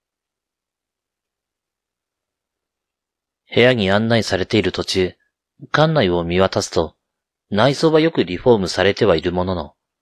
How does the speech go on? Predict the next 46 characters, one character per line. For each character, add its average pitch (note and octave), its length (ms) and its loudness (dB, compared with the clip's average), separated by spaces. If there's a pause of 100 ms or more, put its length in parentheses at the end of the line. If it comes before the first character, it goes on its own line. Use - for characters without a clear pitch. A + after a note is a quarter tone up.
(460)
と F2+ 140 2
こ F#2+ 100 0
ろ F#2+ 100 4
ど G2 120 0
こ G2 100 0
ろ、 D#2+ 180 -4 (320)
昔 A2 380 0
学 G#2 220 0
校 B2+ 160 2
で C3 120 2
あ C3+ 40 4
っ - 80 -6
た - 100 0
の F2+ 100 -2
だ F#2 120 -2
と E2+ 120 -6
わ E2+ 120 -2
か A2 120 0
る F#2+ 140 0
場 E2 100 -6
所 - 140 -6
が E2+ 120 0
あ E2 60 0
り E2+ 100 -8
ま E2 120 -10
す。 - 220 -18 (2250)
部 C3 80 0
屋 C3 100 4
に C#3 140 -4
は F#2 120 -2
そ - 160 -2
れ A#2 60 4
ぞ A#2 140 2
れ F#2 80 2
名 E2+ 140 -4
前 G#2 200 0
が G#2 120 0
つ - 160 -4
い A2+ 80 0
て - 80 -4
い F2+ 40 -2
た F#2+ 100 -4
の F#2 100 -2
で E2+ 100 -4
す - 140 -8
が、 E2 260 -4